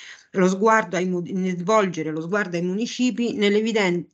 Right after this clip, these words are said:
ehm, nell'evidente bisogno di fondi per implementare iniziative con cui spesso non si ci-, eh, non si riesce ad andare oltre le progettazioni.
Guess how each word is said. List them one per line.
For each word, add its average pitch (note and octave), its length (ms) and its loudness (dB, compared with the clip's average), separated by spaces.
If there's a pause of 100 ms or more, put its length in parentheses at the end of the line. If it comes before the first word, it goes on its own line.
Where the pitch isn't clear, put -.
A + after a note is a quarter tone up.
(100)
ehm, E3+ 880 2
nell'evidente G3+ 1120 4
bisogno A3 540 0
di F3+ 120 -4
fondi A#3 460 0
per F#3+ 200 -2
implementare G3+ 640 0
iniziative D#3+ 680 -2
con G3+ 180 -2
cui A3+ 160 -2
spesso G#3 560 -2 (300)
non A3 160 2
si A3+ 180 -4
ci-, - 180 -4
eh, F#3+ 180 2
non G3+ 200 2
si A3 140 -2
riesce G#3 380 2
ad G#3 60 0
andare D#3 340 0
oltre D#3 320 0
le D#3 80 0
progettazioni. D3 1000 -4